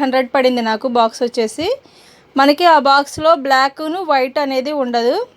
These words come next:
ఇవి వచ్చేసేసి విడిగా తీసుకున్నాను. అది ఒక్కొక్క బండిల్ వచ్చేసేసి ఒక్కొక్క, మ్, ఇది వచ్చేసేసి నాకు ట్వెల్వ్ రూపీస్ అయితే పడింది. వైట్ ఒక సిక్స్, అలాగే బ్లాక్ ఒక సిక్స్ తీసుకున్నాను. చూడండి,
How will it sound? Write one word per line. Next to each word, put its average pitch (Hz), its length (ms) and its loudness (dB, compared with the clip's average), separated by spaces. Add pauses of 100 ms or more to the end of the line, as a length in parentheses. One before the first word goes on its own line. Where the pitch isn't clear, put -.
ఇవి 269 120 -2
వచ్చేసేసి 285 540 0 (100)
విడిగా 269 260 0 (100)
తీసుకున్నాను. 233 600 -4 (720)
అది 277 140 6 (120)
ఒక్కొక్క 330 260 0 (100)
బండిల్ 302 320 0
వచ్చేసేసి 294 540 -4 (140)
ఒక్కొక్క, 294 260 -2 (560)
మ్, 226 340 -10 (220)
ఇది 247 140 -2
వచ్చేసేసి 262 560 -2 (120)
నాకు 277 300 0
ట్వెల్వ్ 277 260 4
రూపీస్ 285 300 -4
అయితే 277 160 -2 (100)
పడింది. 233 380 -6 (100)
వైట్ 240 280 0
ఒక 254 180 -8
సిక్స్, 262 280 -6 (840)
అలాగే 262 340 4
బ్లాక్ 254 260 2
ఒక 262 160 -12
సిక్స్ 277 260 -10 (140)
తీసుకున్నాను. 226 600 -6 (1300)
చూడండి, 269 420 2